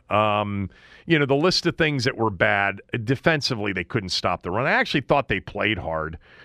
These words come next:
You know, Ron talked about them, you know, p-, p-, being competitive and playing hard. And I do think the last couple of weeks they've played fast, they've played hard. But with all of the absences and all of the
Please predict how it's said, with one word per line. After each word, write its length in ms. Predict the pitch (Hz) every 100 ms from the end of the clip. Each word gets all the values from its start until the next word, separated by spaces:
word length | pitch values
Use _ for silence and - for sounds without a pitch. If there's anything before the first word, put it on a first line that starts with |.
| -
You 120 | 165
know, 100 | 135
Ron 320 | 110 117 127
talked 320 | 120 110 110
about 240 | 101 104 -
them, 240 | 104 95
you 100 | 110
know, 140 | 90 87 -
p-, 80 | - - -
p-, 100 | - 92
being 240 | 110 104
competitive 800 | - 92 - 104 98 95 98 90
and 200 | 85 78 - - -
playing 320 | - 131 120 104
hard. 460 | 87 95 98 101
And 100 | 110
I 80 | 147
do 200 | 151 190
think 280 | - 120 -
the 80 | 101
last 320 | 101 101 -
couple 260 | 101 101
of 120 | 92 87
weeks 260 | 98 -
they've 200 | 107 95
played 260 | - 101 95
fast, 420 | - 92 92 -
they've 160 | 95 85
played 220 | 104 92
hard. 380 | 90 90 92 92
But 100 | 135
with 140 | 156
all 200 | 185 202
of 80 | 160
the 140 | 123
absences 800 | 101 110 107 - 107 - 107 95
and 80 | 95
all 240 | 95 110
of 80 | 104
the 200 | 95 92